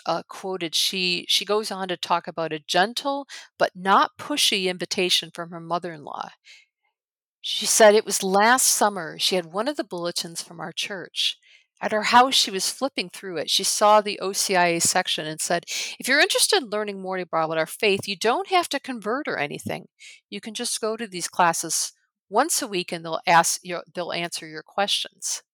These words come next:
There's a group of people to support you." And in all of the, the cases in which I spoke, the young person portrays the witness as being approachable,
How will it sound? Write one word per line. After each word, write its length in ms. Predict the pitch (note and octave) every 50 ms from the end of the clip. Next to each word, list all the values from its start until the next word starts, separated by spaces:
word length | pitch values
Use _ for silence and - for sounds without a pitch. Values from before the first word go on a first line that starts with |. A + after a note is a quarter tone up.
| _ _ _ _ _ _ _ _ _ _ _ _ _ _ _ _ _ _ _ _ -
There's 180 | G#3+ G3+ -
a 60 | - F#3+
group 240 | - A3 A3 -
of 100 | - A3+
people 320 | - - G3 F#3+ _ - F3+ -
to 120 | - F3
support 560 | - - - - - - - - A3 A3 -
you." 140 | - - - - - _ _ _ _ _ _ _ _ _ _ _ _ _ _ _ _ _ _ _ _ _ _ _ _ _ _ _ _ _ _ _ _ _ _ _ _ _ _ _ _ _ _ _ _ _ _ -
And 200 | - G#3 G#3+ G3
in 140 | G#3 G#3 G#3 -
all 580 | - G#3 A3+ B3 C4 C#4 D4 D4 D4+ D4+ D4+ C#4+ - - - - -
of 320 | - G#3 G#3 F#3+ F3+ - -
the, 420 | - F3+ F3 F3 F3 F3 F3+ F#3 F3+ - _ -
the 160 | - F3 E3+ - -
cases 880 | - - - C#4 D4+ D#4 D#4+ - - - F3+ E3+ - - - - - _ _ _ _ _ _ _ _ _ _ _
in 120 | - G3 F#3+
which 200 | G3 F#3+ - G3
I 60 | F3
spoke, 540 | F3 - - - - - C4 A3+ F#3 F3 -
the 340 | - - F3+ F3 F3 E3 - - _ _ _
young 360 | G3+ E3+ G3 G3+ A3 A#3+ A#3+
person 340 | - A#3+ G#3 - - F#3+ F3+
portrays 520 | - G3 - - - G3 F#3+ G3 G3 -
the 100 | - F3+
witness 340 | D#3+ F#3+ G3 - - F#3+ -
as 120 | F#3 - -
being 240 | - E3+ E3 D#3+
approachable, 800 | D#3+ - - - E3+ E3 F3 - - A#3 G#3 B3 B3+ C#4 D4+ -